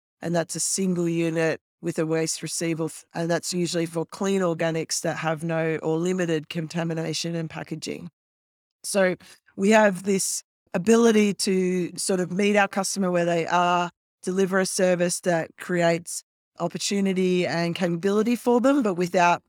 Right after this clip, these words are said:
really disrupting or changing any of the things that they have been doing normally, which is putting their food waste in a bin or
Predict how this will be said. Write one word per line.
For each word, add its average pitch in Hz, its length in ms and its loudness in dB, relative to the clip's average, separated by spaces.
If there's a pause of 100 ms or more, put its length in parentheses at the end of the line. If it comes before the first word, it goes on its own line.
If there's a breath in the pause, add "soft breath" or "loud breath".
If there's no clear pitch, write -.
really 175 300 0
disrupting 175 640 -2
or 165 100 0
changing 175 720 0
any 180 260 0
of 170 160 -2
the 175 100 -4
things 175 380 -2
that 175 160 -4
they 170 260 4
have 170 180 -2
been 170 220 -2
doing 170 300 -2
normally, 247 440 2
which 185 240 -2
is 160 160 -6
putting 180 300 -4
their 170 140 -2
food 175 200 -4
waste 180 300 -2
in 175 80 -4
a 170 60 -2
bin 240 340 2
or 175 280 0